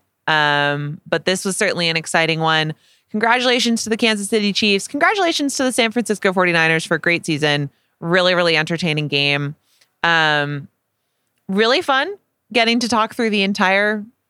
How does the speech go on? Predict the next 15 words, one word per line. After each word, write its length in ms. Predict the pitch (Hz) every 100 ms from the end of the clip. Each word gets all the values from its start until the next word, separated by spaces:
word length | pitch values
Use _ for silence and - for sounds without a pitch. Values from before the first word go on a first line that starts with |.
| _ _ -
season's 500 | - 208 208 233 214
worth 220 | 214 208
of 80 | 202
games 680 | 190 190 196 202 - - - _ _ _
with 160 | 220 214
you, 220 | 202 214
Steven. 540 | 247 - 294 359 440 440 _ _ _ _ _ _ -
And, 840 | 220 208 202 196 196 196 190 - -
you 100 | 226
know, 100 | 214
we 160 | 190 226
will 160 | 247
be 140 | 220 220
back, 560 | 170 160 294 - - _ _
but 600 | 196 202 190 185 185 180